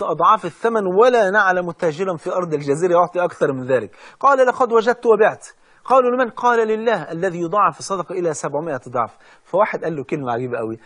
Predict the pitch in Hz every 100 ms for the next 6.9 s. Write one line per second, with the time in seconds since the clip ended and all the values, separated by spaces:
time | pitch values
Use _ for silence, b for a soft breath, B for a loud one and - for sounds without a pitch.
0 | B B - 247 165 131 127 113 110 -
1 | 110 - 233 208 135 123 _ _ 143 131
2 | - 170 156 127 - - 123 131 135 -
3 | 170 139 151 151 - - _ _ _ _
4 | b b b 143 139 160 202 - 143 156
5 | 139 139 151 104 - - 120 135 147 165
6 | _ b b - 214 185 175 135